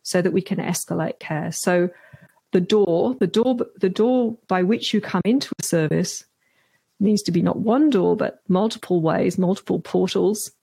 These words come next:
so that there are, there are many different ways of accessing care depending on who you are and where you are. And that's particularly true, obviously, for people in regional and rural Australia, people from different communities, you know, who, who really want different things from services, so they need to be flexible.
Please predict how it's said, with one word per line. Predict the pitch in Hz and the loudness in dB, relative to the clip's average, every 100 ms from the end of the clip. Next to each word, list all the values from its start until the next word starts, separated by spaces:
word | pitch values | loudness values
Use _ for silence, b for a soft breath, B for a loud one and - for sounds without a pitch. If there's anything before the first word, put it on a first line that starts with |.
| b b _ | b b _
so | - - - 185 185 | -10 -8 -2 0 2
that | 180 208 | 0 -2
there | 175 | -2
are, | 160 160 180 226 | 0 -2 -4 -6
there | 165 156 | -4 -2
are | 160 | 0
many | 180 196 | 2 2
different | 185 175 - | 0 -4 -4
ways | 160 165 165 | -2 -2 -2
of | 165 - | -4 -4
accessing | 170 - 165 - 170 | -8 -6 -8 -6 -8
care | - 233 220 | -2 0 2
depending | 202 - 185 170 | 0 -2 -2 -2
on | 170 | 0
who | 175 208 | 0 2
you | 190 175 | 2 2
are | 160 160 | 2 0
and | 160 | 0
where | 156 160 165 | 0 0 2
you | 170 156 | 2 0
are. | 156 | 0
And | 170 | -2
that's | 175 | -2
particularly | - 180 196 - 175 | -4 -4 -4 -4 -4
true, | - 165 165 | -4 -4 -2
obviously, | 156 170 - 156 | -2 -4 -4 -6
for | 165 | -6
people | - 160 165 | -8 -6 -4
in | 151 | -4
regional | 160 165 165 165 | -4 -4 -4 -4
and | 156 | -2
rural | 180 196 | 0 0
Australia, | 185 - - 170 170 165 160 | -2 -4 -4 -2 0 -2 -6
people | - 165 147 | -10 -10 -8
from | 160 | -6
different | 156 165 - | -6 -8 -10
communities, | - 196 214 196 - 180 180 - B B B B B B | -2 2 4 2 0 0 0 -2 B B B B B B
you | - | -2
know, | 175 | 0
who, | 160 196 202 | 2 0 0
who | 208 | 0
really | 208 202 | 2 2
want | 180 185 185 | 2 2 0
different | 180 - 185 - | -2 -4 -6 0
things | 208 233 - | 2 2 0
from | 180 | -4
services, | 170 185 165 165 - 160 | -4 -4 -4 -4 -6 -6
so | - 160 | -4 -2
they | 160 | 0
need | 165 170 | -2 -2
to | |
be | - | -6
flexible. | 165 175 - - 170 165 | -4 -4 -6 -8 -8 -8